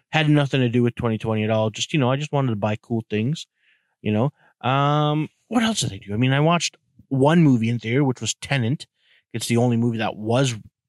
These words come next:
released in theater. Uh, Wonder Woman's recently on streaming services, so, you know, it's kind of been a shit show. Um, the reason why I'm actually doing this topic today is 'cause I've watched a shitload, and I, and I am in general a big cinephile,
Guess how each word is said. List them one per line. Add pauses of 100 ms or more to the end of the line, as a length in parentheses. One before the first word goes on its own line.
(120)
released
in
theater. (500)
Uh,
Wonder
Woman's
recently
on
streaming
services,
so,
you
know,
it's
kind
of
been
a
shit
show. (480)
Um,
the
reason
why
I'm
actually
doing
this
topic
today (360)
is
'cause
I've
watched
a
shitload,
and
I, (440)
and
I
am
in
general
a
big
cinephile,